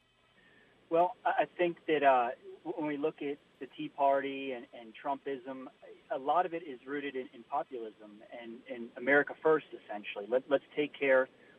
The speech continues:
of Americans before we look outside our borders to other countries. It was kind of buried, uh, last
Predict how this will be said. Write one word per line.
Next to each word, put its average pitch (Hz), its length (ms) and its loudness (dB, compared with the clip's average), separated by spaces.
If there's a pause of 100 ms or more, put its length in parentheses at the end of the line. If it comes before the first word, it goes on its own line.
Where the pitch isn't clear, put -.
(140)
of 123 120 2
Americans 127 640 4 (320)
before 131 420 2
we 123 140 0
look 123 200 2 (300)
outside 131 440 0
our 113 80 -8
borders 107 420 -10 (120)
to 151 120 -2
other 135 140 -4
countries. 110 480 -14 (560)
It 147 40 -12
was 143 140 -12
kind 226 140 0
of 160 100 -8
buried, 160 480 4
uh, 127 80 2
last 139 240 4